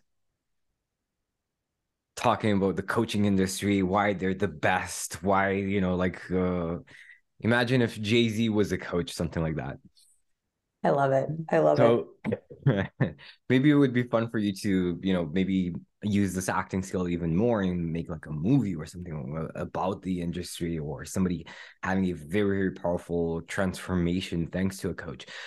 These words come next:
Speaker 1: Something like, have you seen that movie on Netflix with, um, Jonah Hill
Speaker 2: Yeah.
Speaker 1: and
Speaker 2: Oh,
Speaker 1: his
Speaker 2: it's, it's,
Speaker 1: therapist?
Speaker 2: it's really, it's really brilliant. The documentary, or it's a documentary slash not a
Speaker 1: It's, yeah,
Speaker 2: documentary.
Speaker 1: it's, yeah,
Speaker 2: It's,
Speaker 1: it's
Speaker 2: it's a
Speaker 1: not
Speaker 2: little bit of
Speaker 1: exactly a
Speaker 2: both.
Speaker 1: movie.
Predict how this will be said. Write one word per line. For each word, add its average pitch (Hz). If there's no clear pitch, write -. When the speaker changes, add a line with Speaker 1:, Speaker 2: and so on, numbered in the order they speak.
Speaker 1:
Something 214
like, -
have 165
you 185
seen 170
that 131
movie 113
on 95
Netflix 95
with, 90
um, 85
Jonah 107
Hill 87
Speaker 2:
Yeah. 208
Speaker 1:
and 208
Speaker 2:
Oh, 208
Speaker 1:
his 202
Speaker 2:
it's, 190
it's, -
Speaker 1:
therapist? 123
Speaker 2:
it's 180
really, 160
it's 160
really 151
brilliant. 143
The 156
documentary, 143
or 156
it's 180
a 170
documentary 135
slash 131
not 127
a 143
Speaker 1:
It's, 127
yeah, 120
Speaker 2:
documentary. 131
Speaker 1:
it's, -
yeah, 104
Speaker 2:
It's, -
Speaker 1:
it's -
Speaker 2:
it's -
a 110
Speaker 1:
not 101
Speaker 2:
little 131
bit 127
of 127
Speaker 1:
exactly 98
a -
Speaker 2:
both. 87
Speaker 1:
movie. -